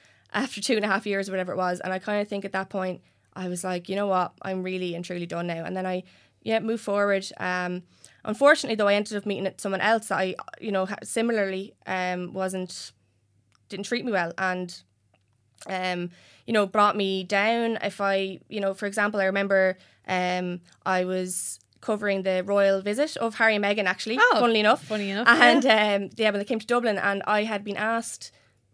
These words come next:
Speaker 1: by, um, this very senior looking man, would I cover,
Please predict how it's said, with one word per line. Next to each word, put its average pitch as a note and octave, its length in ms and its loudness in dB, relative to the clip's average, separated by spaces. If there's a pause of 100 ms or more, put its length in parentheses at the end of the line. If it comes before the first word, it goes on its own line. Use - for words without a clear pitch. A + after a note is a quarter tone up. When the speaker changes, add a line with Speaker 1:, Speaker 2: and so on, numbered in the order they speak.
(140)
Speaker 1:
by, G3+ 560 0
um, F#3 540 -4 (680)
this - 140 -12
very F#3+ 260 -2
senior G3 380 -2
looking F#3+ 240 -4
man, F#3 300 0
would F#3 140 -2
I F#3+ 180 0
cover, F#3+ 500 -2